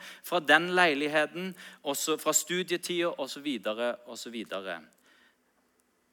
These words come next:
Når vi har høsttakkefest, så kultiverer vi denne takknemligheten. Og når vi gir i høsttakofferet som vi har gjort, så kultiverer vi en generøsitet, eh, og at vi våger å investere inn i det som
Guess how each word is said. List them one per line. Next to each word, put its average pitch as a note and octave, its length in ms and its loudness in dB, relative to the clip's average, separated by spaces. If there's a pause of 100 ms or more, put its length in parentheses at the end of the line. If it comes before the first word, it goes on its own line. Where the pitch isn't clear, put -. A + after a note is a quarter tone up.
(160)
Når C3 80 -4
vi C#3+ 60 0
har D#3+ 120 0
høsttakkefest, - 680 -2
så D3 120 -8
kultiverer B2 580 0
vi C3+ 140 -6
denne G#2+ 260 -4
takknemligheten. G#2+ 880 -8 (340)
Og A#2+ 60 -8
når C3 80 -2
vi C#3 80 -2
gir F#3+ 300 2
i F#3 80 2
høsttakofferet F3 720 0
som F3 160 -4
vi E3 60 0
har E3 100 0
gjort, G#3 300 -6
så E3 200 -2 (300)
kultiverer D3 500 4
vi D3+ 120 0
en D3 100 -4
generøsitet, D#3 1040 0 (480)
eh, C3+ 240 4 (100)
og C#3+ 120 4
at C3 120 -2
vi D3+ 160 -4
våger A#2 320 0
å B2 60 -2
investere C3 720 0 (140)
inn B2+ 360 -6
i C3+ 140 -6
det A2+ 400 -2
som A#2+ 600 -6